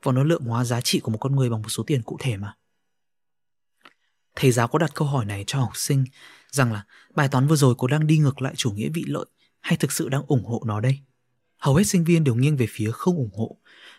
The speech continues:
và họ cho rằng chúng ta không thể gán một con số lên cả cuộc đời con người được. Bởi khi mất đi một con người, gia đình đó không chỉ mất đi một nguồn thu nhập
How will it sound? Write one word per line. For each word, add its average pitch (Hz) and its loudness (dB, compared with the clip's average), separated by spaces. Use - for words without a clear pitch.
và 131 0
họ 143 0
cho 160 2
rằng 123 0
chúng 113 0
ta 175 0
không 190 -4
thể 156 2
gán 113 0
một 185 0
con 147 0
số 127 2
lên 160 2
cả 120 0
cuộc 117 -2
đời 117 6
con 151 2
người 131 4
được. 107 -2
Bởi 127 4
khi 190 6
mất 214 8
đi 208 10
một 151 4
con 151 0
người, 120 4
gia 135 4
đình 135 4
đó 110 2
không 160 -2
chỉ 120 2
mất 123 -2
đi 175 4
một 143 4
nguồn 113 0
thu 139 -2
nhập 131 2